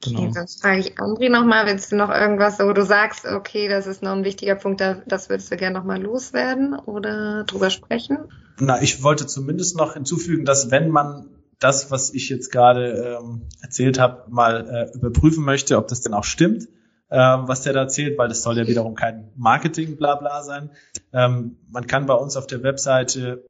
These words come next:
Speaker 3: unter dem Menüpunkt About und dann Nachhaltigkeit kann man das alles nachlesen. Wir haben dort auch eine,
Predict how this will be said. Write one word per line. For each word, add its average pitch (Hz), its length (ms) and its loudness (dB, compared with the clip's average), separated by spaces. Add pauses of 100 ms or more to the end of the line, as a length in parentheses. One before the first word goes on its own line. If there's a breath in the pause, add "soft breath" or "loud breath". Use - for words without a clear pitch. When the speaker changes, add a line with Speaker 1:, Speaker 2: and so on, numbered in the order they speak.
Speaker 3:
unter 123 240 -6
dem 117 240 -2
Menüpunkt 131 920 2
About 117 680 2 (240)
und 120 180 -4
dann 113 220 0
Nachhaltigkeit 131 640 0
kann 127 100 -8
man 120 120 -8
das 110 100 -8
alles 110 220 -6
nachlesen. 143 480 -2
Wir 120 80 -4
haben 123 100 -2
dort 113 160 -6
auch 113 220 2
eine, 113 220 -8